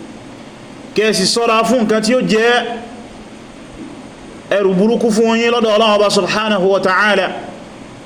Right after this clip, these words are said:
àbí ẹrù balẹ́jọ́, àbí ẹrù tí ó dáyàn dúró lọ́dọ̀ Ọlọ́run Ọba subhanahu wa ta'ala.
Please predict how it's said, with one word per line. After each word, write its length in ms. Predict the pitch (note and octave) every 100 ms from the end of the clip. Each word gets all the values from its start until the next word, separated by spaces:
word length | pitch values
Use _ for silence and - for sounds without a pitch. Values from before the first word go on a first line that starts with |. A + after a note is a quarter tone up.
| - - - - - - - -
àbí 200 | F3 F3+
ẹrù 320 | A3 G#3+ G3+ F#3+
balẹ́jọ́, 500 | G#3 A3+ G#3+ A3+ A#3 A#3 A#3 - - - - - - - - - - - - - - -
àbí 220 | D#3+ G#3 G#3
ẹrù 160 | G3+ E3+
tí 100 | F#3+
ó 60 | A3+
dáyàn 320 | F#3+ G#3 F3
dúró 220 | G3 G#3
lọ́dọ̀ 120 | G3+ F3+
Ọlọ́run 180 | F#3+ D#3+
Ọba 120 | E3
subhanahu 640 | E3 C#3+ F#3 F#3 D#3+ D#3+
wa 60 | D#3+
ta'ala. 420 | D#3 C#3 D3+ C3+